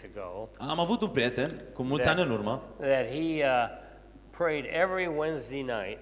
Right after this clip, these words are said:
Speaker 2: El s-a rugat în fiecare miercuri seara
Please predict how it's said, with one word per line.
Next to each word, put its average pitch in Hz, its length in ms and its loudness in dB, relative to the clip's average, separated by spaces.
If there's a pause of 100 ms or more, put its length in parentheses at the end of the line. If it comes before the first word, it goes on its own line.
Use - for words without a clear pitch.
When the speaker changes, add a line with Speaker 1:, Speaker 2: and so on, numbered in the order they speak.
(200)
Speaker 2:
El 190 160 4
s-a 185 200 4
rugat 170 300 4
în 139 140 6
fiecare 180 500 6
miercuri 156 380 4
seara 107 580 0